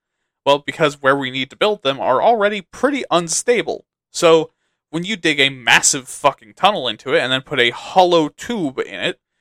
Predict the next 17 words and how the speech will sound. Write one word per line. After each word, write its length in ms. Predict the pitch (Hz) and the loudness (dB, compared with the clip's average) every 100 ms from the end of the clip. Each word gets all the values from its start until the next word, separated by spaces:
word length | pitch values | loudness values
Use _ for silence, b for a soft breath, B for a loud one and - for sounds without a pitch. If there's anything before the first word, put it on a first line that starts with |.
| _ _ _ _ _ | _ _ _ _ _
you, 140 | 180 - | -20 -20
you 140 | 175 190 | _ -6
fuck 340 | - 220 208 | 0 0 0
with 100 | 185 | -4
the 60 | 170 | -2
density 440 | 165 170 - 151 | 0 0 -2 -2
of 80 | 143 | -4
the 60 | 135 | -4
material 640 | 123 - 190 143 120 110 - | -14 -4 -2 0 0 -2 -2
and 280 | 151 160 143 | -2 -2 -6
the 120 | 139 | -6
surrounding 500 | - 135 123 113 110 | -4 2 0 0 2
area, 380 | 170 127 98 90 | 4 4 2 -2
making 320 | 123 147 151 | -2 -2 -6
it 140 | 131 | -8
more 240 | 113 113 104 | -6 -4 -4
unstable, 600 | 104 - 196 156 - | -4 -2 0 0 -2